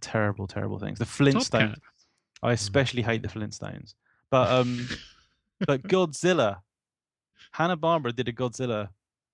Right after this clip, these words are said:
Speaker 1: cartoon series, and, um, it's, there's, there's a bunch of, like, people that go around on a boat, a ship rather. I don't know why. I don't know what they do. They're just, like,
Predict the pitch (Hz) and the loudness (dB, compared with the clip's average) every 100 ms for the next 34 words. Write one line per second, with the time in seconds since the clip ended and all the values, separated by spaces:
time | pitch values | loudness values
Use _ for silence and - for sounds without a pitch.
0 | _ - 120 113 117 110 104 92 92 90 | _ -8 -4 -4 -4 -4 -6 -8 -8 -8
1 | 117 123 - 113 - _ _ _ _ _ | -8 -8 -10 -14 -18 _ _ _ _ _
2 | _ 123 120 120 120 123 120 120 117 113 | _ 0 2 0 0 0 0 -2 -4 -8
3 | - _ - - _ _ _ _ - 120 | -16 _ -20 -20 _ _ _ _ -4 -4
4 | - - - - - - _ _ _ _ | -4 -8 -8 -8 -12 -16 _ _ _ _
5 | _ _ _ _ - - - 143 156 123 | _ _ _ _ -20 -20 -4 2 2 2
6 | - 151 131 180 202 - 160 143 139 - | 0 2 2 4 2 2 0 0 -2 0
7 | 143 135 - 107 139 _ _ _ _ _ | 0 0 -4 -4 -6 _ _ _ _ _
8 | _ 123 120 - _ 165 170 165 143 127 | _ 0 0 -6 _ 2 4 4 2 0
9 | 113 110 107 117 - _ _ - 110 - | -2 -2 -2 -6 -10 _ _ -12 -10 -2
10 | 113 104 - 104 101 113 120 139 180 120 | -2 -4 -6 -6 -6 -8 -2 0 2 -2
11 | 104 120 117 - 123 139 113 107 104 104 | -2 -2 -2 -4 -6 -6 -6 -6 -6 -4
12 | 110 110 120 117 110 117 107 | -4 -4 -6 -8 -8 -8 -10